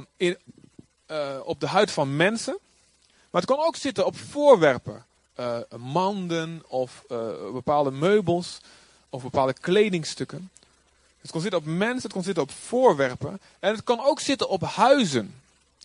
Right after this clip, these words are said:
En dan moest de muur ervan afgeschrapt worden en de stenen uit het huis moesten vervangen worden met andere stenen. En als het dan niet terugkwam, oké, dan was het huis oké. Maar als het dan, t-, desondanks, als het goed hygiënisch, het hele huis gereinigd was, vooral, en die stenen vervangen waren,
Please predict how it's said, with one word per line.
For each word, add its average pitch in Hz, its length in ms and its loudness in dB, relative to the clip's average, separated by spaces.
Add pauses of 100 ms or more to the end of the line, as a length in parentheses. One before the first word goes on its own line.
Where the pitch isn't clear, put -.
(340)
En 175 140 -4
dan 196 120 2
moest 226 420 -4
de 160 160 -2
muur 240 300 0
ervan 190 220 -2
afgeschrapt 185 680 -2
worden 170 240 0
en 170 80 -8
de 165 60 -4
stenen 240 540 -6
uit 185 100 -2
het 156 120 -2
huis 160 480 0 (200)
moesten 190 340 -4
vervangen 220 440 -2
worden 135 220 0
met 156 80 -2
andere 196 340 2
stenen. 131 480 0 (420)
En 143 100 -10
als - 20 -8
het 160 100 -4
dan 156 120 2
niet 208 140 -2
terugkwam, 180 340 2
oké, 175 240 0
dan 127 100 -4
was 127 100 -4
het 123 80 -6
huis 127 260 -2
oké. 190 280 -6
Maar 175 120 0
als 196 100 0
het 196 140 -8
dan, 220 260 -4
t-, - 200 -14
desondanks, 226 640 2
als 170 100 -8
het 165 120 -6
goed - 320 -2 (180)
hygiënisch, 196 580 0 (240)
het 139 100 -10
hele 190 160 -4
huis 196 180 -2
gereinigd 196 440 -2
was, 196 160 -2
vooral, 175 280 -4
en 180 140 -8
die 165 80 -8
stenen 247 460 -2
vervangen 202 440 -2
waren, 131 360 -2